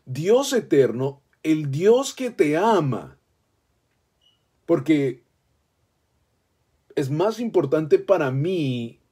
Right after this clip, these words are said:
basado en estas cápsulas de vida y en este ministerio, de que tú conozcas al Creador.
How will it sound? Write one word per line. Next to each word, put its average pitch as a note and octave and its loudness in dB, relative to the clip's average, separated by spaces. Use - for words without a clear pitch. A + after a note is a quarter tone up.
basado D#3 0
en E3 0
estas C3+ -2
cápsulas C#3 -2
de A#2 -2
vida B2 -2
y A2+ -2
en A2+ -8
este B2 -6
ministerio, C3+ -2
de C3+ -2
que C#3 0
tú G3 -4
conozcas E3 0
al B2 -6
Creador. G#2 -4